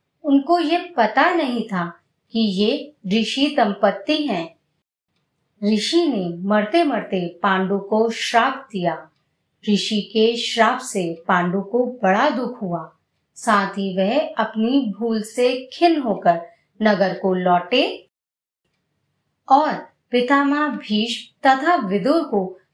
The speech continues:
राज्य का भार सौंपकर अपनी पत्नियों के साथ वन में चले गए और वहां पर ब्रह्मचारी जैसा जीवन व्यतीत करने लगे।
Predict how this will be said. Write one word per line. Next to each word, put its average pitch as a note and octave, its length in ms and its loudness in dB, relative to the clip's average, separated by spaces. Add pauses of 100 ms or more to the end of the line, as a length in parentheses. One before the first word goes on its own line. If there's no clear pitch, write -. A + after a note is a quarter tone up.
(120)
राज्य C4+ 440 2
का B3 320 2
भार A#3+ 480 0
सौंपकर C4+ 920 -2 (340)
अपनी A#3 640 -2
पत्नियों D4 520 2
के A#3+ 200 -2
साथ F3 520 -2
वन B3 300 4
में D#4+ 200 0
चले F3+ 300 0
गए D#3+ 280 -2 (460)
और A#3 380 2
वहां G3 340 2
पर G3 480 -2 (180)
ब्रह्मचारी G#3+ 720 0
जैसा G3+ 480 2
जीवन G#3+ 680 -2
व्यतीत B3 600 0
करने C4+ 340 2
लगे। D#3+ 440 -4